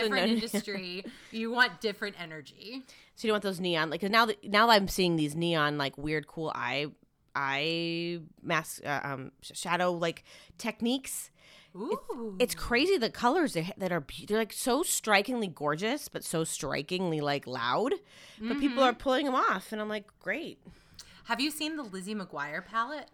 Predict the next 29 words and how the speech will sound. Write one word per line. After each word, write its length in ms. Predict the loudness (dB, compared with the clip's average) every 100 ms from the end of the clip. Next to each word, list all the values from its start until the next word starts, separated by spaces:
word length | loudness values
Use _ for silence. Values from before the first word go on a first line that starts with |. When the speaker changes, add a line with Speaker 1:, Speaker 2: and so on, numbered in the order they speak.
| _
Speaker 2:
No. 1000 | -8 -4 -2 -2 0 2 2 2 0 -2 -6 -20 -20 -18 0
Speaker 1:
It's, 380 | 0 0 -4 -12
the 140 | -6 -4
colors 420 | 0 2 2 4
are 200 | 2 2
wild, 540 | -8 -8 -8 -10 -20 -20 -16
but 160 | -14
they're, 140 | -10 -12
but 480 | -12 -10 -6 -4 -2
they're, 160 | -2
Speaker 2:
Ooh. 40 | -2
Speaker 1:
like, 140 | -6 -10 -20 -20 _ -20 -20 _ -18
so 320 | -10 -8 -10 _ -8 -6
one 140 | -4 -4
of 100 | -2
my, 180 | -2 -2
like, 140 | -6 -10 -20 -20 -20 -20 -16
beefs 460 | -10 -10 -10 -16 -8
with 180 | -10 -6
eye, 220 | -8 -6 -10 -10
eye 180 | -8 -8
palettes 400 | -2 -2 -2 -6
in 100 | -10
general, 360 | -10 -6 -2 -2
eyeshadow 400 | -2 -4 -6 -6
palettes, 380 | -4 -4 -4 -10
is, 140 | -10 -8
like, 220 | -8 -10 -20 -20 -18
sometimes 680 | -4 -4 -4 -8 -10 -12